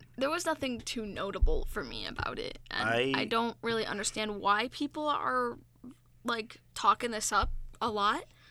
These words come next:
Speaker 1: but I could also see why people would like
Speaker 2: Yeah,
Speaker 1: it.
Speaker 2: it has, it has
Speaker 1: So, I
Speaker 2: things to
Speaker 1: mean
Speaker 2: it. Like, the, from a production standpoint, there's definitely some interesting things in it. Like, it's definitely not a traditional album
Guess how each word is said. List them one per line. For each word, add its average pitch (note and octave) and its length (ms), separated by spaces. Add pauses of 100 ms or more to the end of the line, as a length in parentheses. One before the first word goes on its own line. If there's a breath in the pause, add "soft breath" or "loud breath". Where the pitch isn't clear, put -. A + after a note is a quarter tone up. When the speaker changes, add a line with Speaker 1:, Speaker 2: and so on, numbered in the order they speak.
(460 loud breath)
Speaker 1:
but A#3 280
I A3+ 140
could A3+ 160
also G#3+ 260
see G#3+ 140
why F#3+ 100
people G3 280
would - 140
like D#3 220
Speaker 2:
Yeah, G#3 120
Speaker 1:
it. F3+ 120
Speaker 2:
it G3 80
has, B3+ 380
it D#3 60
has F#3 200
Speaker 1:
So, G#3 60
I A3 200
Speaker 2:
things G#3+ 180
to A2 80
Speaker 1:
mean F#2 80
Speaker 2:
it. F2+ 220
Like, F2+ 340 (320 loud breath)
the, C#3 120 (120)
from F3 180
a F#3+ 60
production D#3 500
standpoint, G2+ 520
there's G#2 180
definitely C3 260
some - 200
interesting F#2+ 520
things G#2+ 320
in B2+ 100
it. D3 140
Like, G#2+ 180
it's - 180
definitely D3 360
not G2 300
a G#2 60
traditional F#2+ 520
album - 440